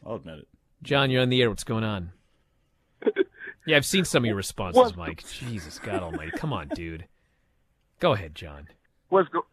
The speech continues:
Speaker 3: what's going on? What's going
Speaker 2: I've read
Speaker 3: on,
Speaker 2: comments
Speaker 3: Brian?
Speaker 2: about John,
Speaker 3: What's
Speaker 2: too. I
Speaker 3: going
Speaker 2: can't
Speaker 3: on?
Speaker 2: believe he still calls. Go ahead, John.
Speaker 3: How you doing today,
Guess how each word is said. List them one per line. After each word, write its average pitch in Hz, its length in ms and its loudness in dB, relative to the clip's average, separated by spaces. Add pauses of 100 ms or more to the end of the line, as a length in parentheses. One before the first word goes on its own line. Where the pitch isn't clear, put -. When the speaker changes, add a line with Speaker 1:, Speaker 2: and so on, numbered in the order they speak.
(440)
Speaker 3:
what's 214 200 4
going 147 340 0
on? 107 320 -2
What's 156 180 -6
going - 140 -2
Speaker 2:
I've 175 40 4
read 180 100 6
Speaker 3:
on, - 60 -2
Speaker 2:
comments 170 300 8
Speaker 3:
Brian? 160 140 8
Speaker 2:
about 123 120 4
John, 156 280 8
Speaker 3:
What's - 100 -4
Speaker 2:
too. 175 140 8
I 113 60 6
Speaker 3:
going 98 80 -2
Speaker 2:
can't 147 80 2
Speaker 3:
on? 147 80 2
Speaker 2:
believe 147 160 2
he 127 40 0
still 135 220 0
calls. 151 460 2 (180)
Go 214 120 8
ahead, 156 200 6
John. 80 320 -14 (1300)
Speaker 3:
How 185 120 -4
you 160 180 -4
doing 127 280 -2
today, 110 320 2